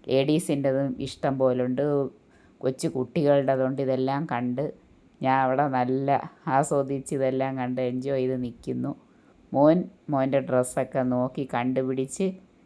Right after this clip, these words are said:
അങ്ങനെ ഒരു കിടിലം ഷോപ്പിങ്ങൊക്കെ കഴിഞ്ഞ് ഞങ്ങൾ തിരിച്ച് പോരുന്നു. അന്തിപ്പച്ചയിൽ നിന്ന്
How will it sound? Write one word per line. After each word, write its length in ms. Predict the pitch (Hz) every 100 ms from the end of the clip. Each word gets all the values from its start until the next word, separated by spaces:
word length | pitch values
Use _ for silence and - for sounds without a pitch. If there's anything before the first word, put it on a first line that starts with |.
| _ -
അങ്ങനെ 340 | 123 127 135 143 - -
ഒരു 240 | 123 127 127 - - -
കിടിലം 420 | 127 123 127 139 - - _ _ - _
ഷോപ്പിങ്ങൊക്കെ 760 | - 127 139 156 135 139 127 127 123
കഴിഞ്ഞ് 460 | 113 117 127 143 208 - - -
ഞങ്ങൾ 340 | 127 123 131 123 135 - _ _ _ - - - -
തിരിച്ച് 440 | 135 131 - 143 135 _ _ -
പോരുന്നു. 560 | 127 123 127 123 135 - - - -
അന്തിപ്പച്ചയിൽ 880 | - 143 147 160 160 127 - 147 139 135
നിന്ന് 340 | 123 123 139